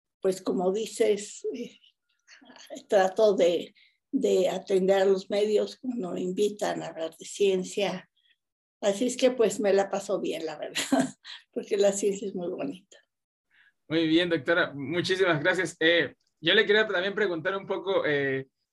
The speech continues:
Speaker 2: sobre su, su día a día, sobre sus hobbies. No sé si tiene algún hobby en particular, eh, si le gusta algún deporte, al-, algo de, o al-, algo de música, no sé, quería pre-,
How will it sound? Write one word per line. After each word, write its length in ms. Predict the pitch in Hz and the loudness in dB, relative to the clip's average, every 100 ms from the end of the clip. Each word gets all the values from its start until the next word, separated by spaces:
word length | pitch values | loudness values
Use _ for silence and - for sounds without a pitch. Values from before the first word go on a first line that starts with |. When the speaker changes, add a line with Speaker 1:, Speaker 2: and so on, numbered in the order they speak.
| - | -6
Speaker 2:
sobre 340 | - 165 170 | 0 2 2
su, 560 | 127 170 160 151 139 - | 2 0 0 -2 -6 -10
su 220 | - 170 | -4 0
día 160 | 175 202 | 4 6
a 40 | |
día, 200 | 196 190 | 6 4
sobre 260 | - 151 151 | 4 -2 -2
sus 220 | 151 131 | -6 -2
hobbies. 280 | 190 190 160 | 0 2 0
No 80 | 151 | -2
sé 120 | 156 | -2
si 120 | 175 | -2
tiene 260 | 175 185 180 | 0 0 2
algún 440 | 156 151 151 180 | 2 0 -2 -4
hobby 320 | 139 190 180 | 0 2 2
en 140 | 170 160 | 0 0
particular, 680 | 156 143 131 156 180 180 | -4 -4 -2 2 4 2
eh, 200 | 143 147 | 2 0
si 120 | 139 143 | -2 -4
le 100 | 143 | -2
gusta 260 | 165 - | -2 0
algún 200 | 156 151 | 0 0
deporte, 640 | 139 131 214 202 190 180 156 | -2 0 0 0 -2 2 2
al-, 200 | 143 127 | 2 -2
algo 400 | 135 147 156 147 | -2 -2 0 0
de, 260 | 139 123 | -2 -4
o 100 | 131 | -4
al-, 200 | 135 135 - | -4 -6 -12
algo 300 | - 151 160 | -6 0 2
de 80 | 147 | 2
música, 460 | 190 226 196 165 | 2 0 0 0
no 140 | 165 165 | 0 0
sé, 180 | 165 139 | -2 -2
quería 380 | 139 151 156 - _ _ - | -2 -2 -2 -8 _ _ -4
pre-, 340 | 156 71 82 | -2 -2 -8